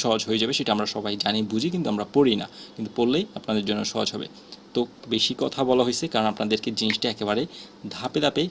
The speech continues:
ক্লিয়ারলি আমি আপনাদেরকে বুঝিয়ে দিলাম। তাও কোনো সমস্যা থাকলে অবশ্যই কমেন্টের মাধ্যমে জানিয়ে দিবেন। নেক্সট ভিডিও আসা পর্যন্ত সবাই সুস্থ থাকুন, ভালো থাকুন। ধন্যবাদ সবাইকে, আল্লাহ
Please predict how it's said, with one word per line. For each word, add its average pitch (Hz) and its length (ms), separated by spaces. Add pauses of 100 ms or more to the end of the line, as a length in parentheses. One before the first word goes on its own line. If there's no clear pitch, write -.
ক্লিয়ারলি 110 380
আমি 107 140
আপনাদেরকে 104 400
বুঝিয়ে 104 240
দিলাম। 131 180 (640)
তাও 104 200
কোনো 107 120 (100)
সমস্যা 110 240
থাকলে 139 200
অবশ্যই 107 220
কমেন্টের 98 260
মাধ্যমে 98 240
জানিয়ে 107 180
দিবেন। 95 160 (360)
নেক্সট - 200 (140)
ভিডিও 110 220
আসা 113 140
পর্যন্ত 110 260 (100)
সবাই 101 240
সুস্থ - 180 (100)
থাকুন, 127 260 (680)
ভালো 110 260
থাকুন। 90 200 (400)
ধন্যবাদ 135 320
সবাইকে, 107 260 (260)
আল্লাহ 107 180